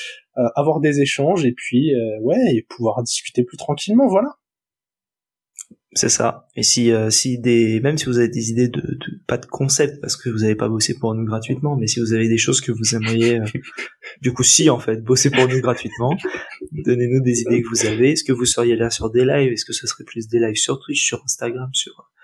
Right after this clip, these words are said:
Speaker 2: sur, euh, autre chose ? Euh, voilà, n'hésitez pas. Nous, on a la possibilité de faire des lives un peu partout. Euh,
Speaker 1: Mhm.
Speaker 2: donc, euh, c'est, voilà.
Speaker 1: Grâce à un superbe outil que vous pouvez financer via la cagnotte Tipeee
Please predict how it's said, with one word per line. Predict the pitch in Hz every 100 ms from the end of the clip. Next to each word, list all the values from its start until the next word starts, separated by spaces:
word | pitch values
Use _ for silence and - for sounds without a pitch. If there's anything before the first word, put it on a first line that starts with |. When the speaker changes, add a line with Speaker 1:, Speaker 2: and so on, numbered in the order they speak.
| _ - - - - _
Speaker 2:
sur, | - 120 110
euh, | 123
autre | 120 120 -
chose ? | 135 127 117
Euh, | 107 101 101 107 113 117 - - _ _ -
voilà, | 110 - -
n'hésitez | 123 113 117 -
pas. | 123 127
Nous, | 131
on | 139
a | 113
la | 110
possibilité | 120 - 120 117
de | 143
faire | 117
des | 110
lives | 120 123
un | 123
peu | 165
partout. | 160 131 - 151 - _ _ _ _ _ _ _ 127
Euh, | 110 107 107
Speaker 1:
Mhm. | 104 104 - - 131
Speaker 2:
donc, | 120 104 -
euh, | - 104 101 107 - - - _ _ _ _
c'est, | - - 113 107 107 104 104 120 170 - - _ _ _ _ _ _ _ -
voilà. | 139 139 - _ _ _
Speaker 1:
Grâce | 139 139 143
à |
un | 135
superbe | - 190 226 190 156
outil | 143 - 170 214
que | -
vous | 170 156
pouvez | - 156
financer | 156 175 160 143 - 160 180 147
via | 131 165
la | 175
cagnotte | 160 139 165 -
Tipeee | - 135 - -